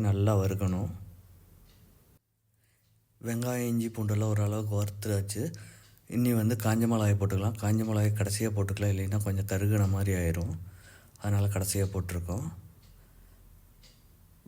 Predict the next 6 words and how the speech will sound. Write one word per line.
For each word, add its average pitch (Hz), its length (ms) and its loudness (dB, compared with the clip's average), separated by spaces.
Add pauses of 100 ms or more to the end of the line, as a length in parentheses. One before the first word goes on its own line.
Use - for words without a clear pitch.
(140)
இப்போ 110 240 -10
பார்த்தீங்கன்னா 107 420 4
நல்லா 101 280 4
ஓரளவுக்கு 101 480 0 (680)
வணங்கி 104 400 2
வந்துருச்சு. 95 460 -2